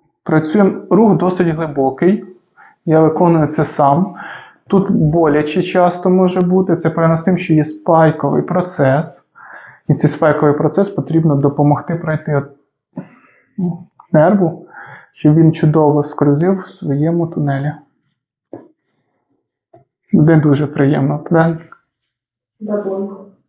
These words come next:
Speaker 1: Боляче. Це неприємна процедура, потрібно попереджати пацієнтів, але це потрібно робити. Якщо там спайка, як би ви не намагалися, вона буде постійно травмувати нерв. Вона буде, це як затяжка. Ви взяли за світер, потягнули, і весь світер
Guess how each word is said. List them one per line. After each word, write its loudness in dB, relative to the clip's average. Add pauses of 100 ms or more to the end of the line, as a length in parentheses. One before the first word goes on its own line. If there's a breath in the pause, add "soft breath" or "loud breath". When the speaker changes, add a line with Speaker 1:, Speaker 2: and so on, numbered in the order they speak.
(140)
Speaker 1:
Боляче. -2
Це 2
неприємна 2
процедура, 0
потрібно -2
попереджати -4
пацієнтів, 2 (100)
але -2 (240)
це 0
потрібно 4
робити. 0 (420 loud breath)
Якщо 2
там 2
спайка, -2 (360 loud breath)
як 2
би 2
ви 2
не 2
намагалися, 2
вона 2
буде 2
постійно 0
травмувати 2
нерв. 0
Вона 4
буде, 4
це 2
як 4
затяжка. 0
Ви 2
взяли 4
за 2
світер, -4
потягнули, 4
і 4
весь 2
світер 0